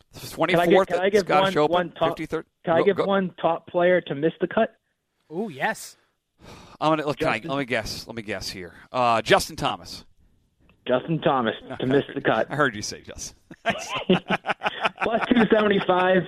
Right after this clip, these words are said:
Speaker 2: at, at Bet M G M.
Speaker 1: Really?
Speaker 2: Um,
Speaker 1: On J T?
Speaker 2: Yeah.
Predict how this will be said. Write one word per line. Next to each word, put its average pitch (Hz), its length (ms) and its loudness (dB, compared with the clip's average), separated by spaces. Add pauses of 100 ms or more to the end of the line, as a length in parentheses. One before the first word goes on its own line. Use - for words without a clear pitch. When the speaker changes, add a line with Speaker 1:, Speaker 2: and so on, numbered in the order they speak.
(120)
Speaker 2:
at, - 240 2
at 151 200 2
Bet 160 180 4
M 156 200 2
G 139 180 -6
M. 143 180 2
Speaker 1:
Really? 294 500 4
Speaker 2:
Um, 147 80 6
Speaker 1:
On 151 60 -2
J 226 220 4
T? 359 600 0 (600)
Speaker 2:
Yeah. 135 380 4